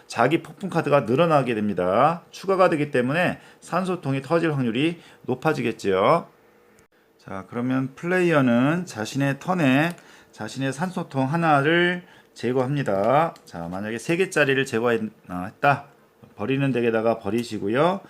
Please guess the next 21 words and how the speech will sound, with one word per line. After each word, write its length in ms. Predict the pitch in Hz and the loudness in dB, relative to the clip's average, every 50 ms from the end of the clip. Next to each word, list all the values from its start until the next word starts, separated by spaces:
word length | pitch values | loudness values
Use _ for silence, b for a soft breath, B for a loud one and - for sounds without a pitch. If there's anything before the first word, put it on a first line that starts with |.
| B B B B B - | B B B B B -14
자, 160 | - 95 92 | -12 -12 -12
주사위 580 | - - 123 123 - 151 147 147 139 139 151 170 | -12 -12 -6 0 2 4 4 4 4 2 2 0
세 260 | 165 - - 160 175 | 0 2 2 2 4
개를 200 | 170 180 175 170 | 4 4 2 2
굴리면 320 | 151 156 147 139 131 127 120 | 2 0 0 0 0 0 0
되겠습니다. 880 | 104 98 98 - - 98 92 85 87 90 95 107 127 147 170 185 196 B B B B B | 0 -2 -4 -4 -6 -8 -8 -6 -6 -4 0 4 4 4 4 2 0 B B B B B
산소통 580 | B - - 151 156 165 156 156 151 - 151 143 | B -8 -4 -4 -2 -2 -2 -4 -4 -4 -6 -6
두 120 | 143 - | -4 -2
개짜리 640 | 117 147 151 147 - 135 131 135 131 127 127 123 127 | 0 0 2 2 2 0 2 2 2 0 0 -2 -4
버리면 680 | - 101 101 113 110 107 117 135 147 156 165 165 160 B B B B | -2 -2 0 0 0 0 2 2 2 2 0 -2 -8 B B B B
주사위 340 | B - - - - 117 113 | B -18 -10 -4 -2 -2 -2
두 160 | 113 - 113 | -2 -6 -4
개만 600 | 123 147 151 143 131 117 110 117 131 156 180 190 B B B B B B B - | 0 2 2 4 4 4 4 6 4 4 2 0 B B B B B B B -12
굴리면 380 | - 107 113 113 113 110 104 | -8 -4 -2 -2 0 0 -2
되고요. 500 | 87 92 90 87 98 113 131 151 170 175 165 | -2 -4 -4 -2 -2 0 0 0 0 -2 -6
세 220 | - - 135 135 | -4 -2 0 0
개 300 | 113 113 110 117 123 113 | 2 2 2 2 0 0
버릴 220 | - 98 98 107 | -4 -4 -4 -4
경우는 200 | 101 - 101 107 | -2 -2 -2 -4
세 200 | 104 - 139 143 | -2 -2 -2 -2
개 200 | 139 117 98 - | 0 -2 -4 -6